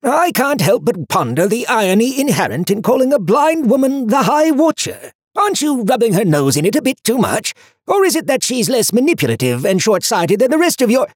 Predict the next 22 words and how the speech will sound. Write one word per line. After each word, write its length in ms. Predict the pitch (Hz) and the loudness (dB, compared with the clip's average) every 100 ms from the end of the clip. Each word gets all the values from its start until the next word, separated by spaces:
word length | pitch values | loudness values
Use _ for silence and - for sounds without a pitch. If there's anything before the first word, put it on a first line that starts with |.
| _ _ _ _ | _ _ _ _
Whatever 420 | - 131 117 90 | -4 -2 -2 -2
else 160 | 92 82 | -2 -2
the 80 | 98 | -4
book 240 | 82 - | -6 -4
was 140 | 90 | -4
about 200 | 82 80 - | -4 -4 -4
to 60 | |
say 340 | - 160 120 123 | -2 0 0 0
was 160 | 127 | -2
cut 240 | - - 139 | -4 -2 -2
off 320 | 76 - - | -2 -6 -6
as 160 | 87 92 | -6 -4
Denner 320 | 107 120 120 | -4 -4 -4
picked 260 | - 139 | -6 -4
him 140 | 120 110 | 0 0
up 180 | 110 - | -2 -6
and 140 | 95 85 | -8 -6
squeezed 540 | - 110 107 113 82 | -6 -6 -4 -4 -4
him 160 | 85 87 | -6 -4
between 380 | 95 90 95 | -4 -2 0
both 340 | 98 98 120 - | 0 -2 -4 -6
palms. 580 | 107 69 95 107 127 | -6 -6 -10 -14 -14